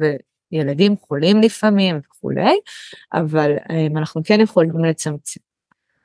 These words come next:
אז, אה, ככה כמה, מניעת הדבקה, אני חושבת שזה ברור, וגם מדברים על זה הרבה פעמים בפגיות במעמד השחרור,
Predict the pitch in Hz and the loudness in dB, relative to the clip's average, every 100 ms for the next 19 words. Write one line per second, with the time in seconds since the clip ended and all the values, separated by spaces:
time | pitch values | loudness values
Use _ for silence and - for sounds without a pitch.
0 | _ - 170 170 160 170 165 160 160 160 | _ 0 0 0 2 4 6 6 8 6
1 | 165 - 214 196 220 - 160 160 160 147 | 4 2 -2 0 -2 0 0 2 0 -2
2 | - 185 226 240 254 254 269 208 180 165 | -2 2 4 4 2 2 0 2 2 2
3 | 175 165 165 165 - 202 196 214 160 156 | -2 -2 -2 -4 -2 -2 -2 -2 -2 0
4 | 156 151 180 190 185 180 165 156 151 151 | 0 2 4 4 2 2 0 0 0 0
5 | 165 175 202 190 160 156 165 208 190 165 | 2 4 4 4 2 2 2 2 0 2
6 | 185 202 160 147 156 185 165 175 156 147 | 0 0 -2 0 2 2 2 0 0 0
7 | 160 170 196 - 139 - 151 170 214 | 0 2 0 -4 -10 -8 2 4 4